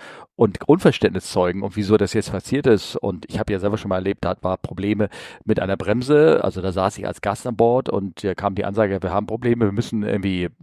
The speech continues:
äh, was reparieren an der Bremse.“ Und dann kam neben mir ein Gast, der sagt, „Was soll der Scheiß? Äh, wir wollen doch starten. Was hat die Bremse damit zu tun?“ Klar, dass man abbremsen möchte bei der Landung, ähm, oder vielleicht auch beim Startabbruch, das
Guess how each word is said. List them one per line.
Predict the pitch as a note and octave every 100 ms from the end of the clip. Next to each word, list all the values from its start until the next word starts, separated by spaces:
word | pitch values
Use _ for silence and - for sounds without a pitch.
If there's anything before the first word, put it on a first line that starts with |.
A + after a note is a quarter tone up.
| E2+
äh, | F#2+ F2+ F#2 F2 - -
was | - - G2+ G2
reparieren | G#2 G2 A#2 B2+
an | F#2+
der | F#2+
Bremse.“ | F#2 A2 B2+ C3+ B2+
Und | G2
dann | F#2+ E2
kam | G2+ F#2+ F#2+ - - - - -
neben | G2+ A2
mir | A2+ G#2
ein | G2+
Gast, | G2+ G2+ A2+
der |
sagt, | F#2+ G2+ - -
„Was | G2 -
soll | A#2
der | B2
Scheiß? | - F2 F2 - -
Äh, | F#2+ F2 F#2 - -
wir | F#2+
wollen | G#2
doch | G2+
starten. | - A#2+ C#3 G2 F2
Was | -
hat | F#2
die | E2
Bremse | A2+ B2 F#2+
damit | E2 -
zu | -
tun?“ | G2 E2 - _ _
Klar, | - D#2+ D#2+ F#2+
dass | G#2
man | F2+ E2 - _ _ _
abbremsen | - - G#2 G#2+ G2+
möchte | G#2 G2 - G2
bei | F2+
der | E2+
Landung, | F#2+ A#2+ C3+ C3+ - - - - - _
ähm, | G#2+ G2+ F#2+ F#2 F#2 -
oder | G#2 F#2
vielleicht | - G2+ F2
auch |
beim | - F2+
Startabbruch, | - F#2 F#2+ - G#2+ - -
das | G#2+ F#2 -